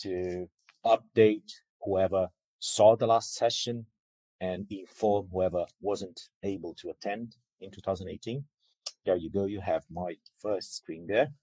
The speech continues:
So, uh, three years ago, it was, we were talking about how Brazil can be an alluring country in many ways.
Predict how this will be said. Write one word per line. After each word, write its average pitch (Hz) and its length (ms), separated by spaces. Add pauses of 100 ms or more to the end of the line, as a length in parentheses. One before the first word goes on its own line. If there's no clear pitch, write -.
(200)
So, 90 300 (220)
uh, 98 240 (2000)
three 151 140
years 110 240
ago, 87 420 (1300)
it 104 160
was, 101 340
we 117 160
were 110 120
talking 98 320
about 90 300 (180)
how 95 400
Brazil 92 360
can 87 180
be 87 400 (680)
an 92 120
alluring 92 680
country 90 480
in 82 100
many 85 220
ways. 87 640